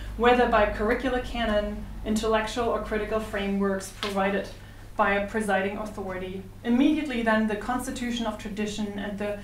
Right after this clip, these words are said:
usable past comes up. And that in turn leads us inevitably to identify, to, to identity and the national state. So Edward Said goes very, very far with this approach. Um, if you read,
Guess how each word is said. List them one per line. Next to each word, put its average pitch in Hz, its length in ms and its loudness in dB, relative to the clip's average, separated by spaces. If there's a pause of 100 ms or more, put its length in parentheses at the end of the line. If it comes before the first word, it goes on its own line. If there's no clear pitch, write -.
(200)
usable 220 680 4
past 190 400 -6
comes 185 280 -10
up. 190 180 -6 (720)
And 240 180 4
that 320 180 6
in 269 80 4
turn 233 540 0
leads 220 260 0
us 202 280 0
inevitably 214 800 0
to - 140 -6
identify, 196 840 0 (120)
to, 277 200 2
to 262 240 4
identity 220 720 2 (180)
and 220 140 -2
the 202 80 0
national 190 440 -2
state. 185 520 -6 (240)
So 262 300 2
Edward 294 300 2
Said 247 220 -2
goes 220 200 2
very, 226 420 4
very 190 240 -2
far 302 480 -4
with 285 160 -6
this 285 160 -6
approach. 285 680 -2
Um, 214 540 2 (460)
if 220 200 -6
you 220 340 -2 (120)
read, 226 260 -8